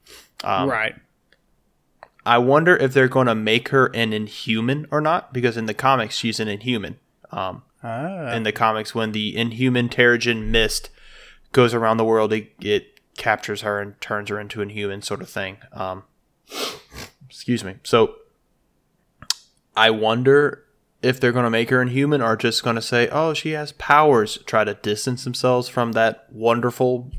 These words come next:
Speaker 1: wonderful T V show. I don't, I don't know,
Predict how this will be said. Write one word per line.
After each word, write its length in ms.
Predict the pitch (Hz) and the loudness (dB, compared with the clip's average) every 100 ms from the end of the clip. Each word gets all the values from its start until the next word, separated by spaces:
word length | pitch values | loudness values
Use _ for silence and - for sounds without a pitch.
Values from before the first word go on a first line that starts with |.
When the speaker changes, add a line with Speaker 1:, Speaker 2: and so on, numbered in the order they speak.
| - | 2
Speaker 1:
wonderful 480 | 139 120 123 - 131 | 2 0 -2 -4 -4
T 200 | - 123 | -2 -4
V 120 | 123 | -4
show. 340 | 117 131 135 131 _ _ _ _ _ _ _ _ _ | -4 -4 -4 -8 _ _ _ _ _ _ _ _ _
I 80 | 101 | -4
don't, 180 | 98 90 _ _ _ _ _ _ _ _ _ | -4 -4 _ _ _ _ _ _ _ _ _
I 140 | - 107 | -2 -2
don't 100 | 95 | -2
know, 180 | 90 | -10